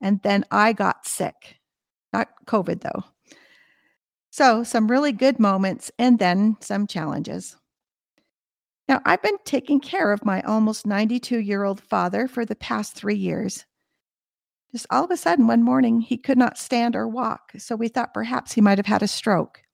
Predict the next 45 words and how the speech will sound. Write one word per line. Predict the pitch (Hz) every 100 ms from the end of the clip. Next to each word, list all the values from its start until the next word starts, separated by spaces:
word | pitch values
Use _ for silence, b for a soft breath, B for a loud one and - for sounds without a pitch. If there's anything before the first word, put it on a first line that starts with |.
| _ _ _ _ _ _ _ -
But | 233
after | 285 - 269
a |
trip | - 262 -
to | 247
the | 240
E | 240 233
R, | - 180 185 226 -
it | 220 - _ _ 220
is | 208
more | 220 285 311
probable | - 180 185 185 190 220
that | 202 185 -
he | 214 - 208
didn't. | 165 - - - _ _ _ _ _ _ _ _ _
But | 269
as | 302 320
a | 370
result, | 381 233 240 240
he | - 247
stayed | - 226 247
in | 285
the |
hospital | 254 196 - 220 226
for | 226
a | 226
few | - 254
days, | 214 175 185 208 - _ _ _ _ _ -
and | 220
for | 226
the | 214
past | 220 - 208 - -
two | - 440
weeks, | 202 202 -
he | - 202
has | -
been | 202 202
at | 196
a | 202
skilled | - - 240 226
nursing | 214 214 214 190
facility | 202 - 185 170 180 214 - _ _ _ _ _
where | 196 185 214
ther-, | 220 220 254 254 _
therapists | 233 220 214 262 277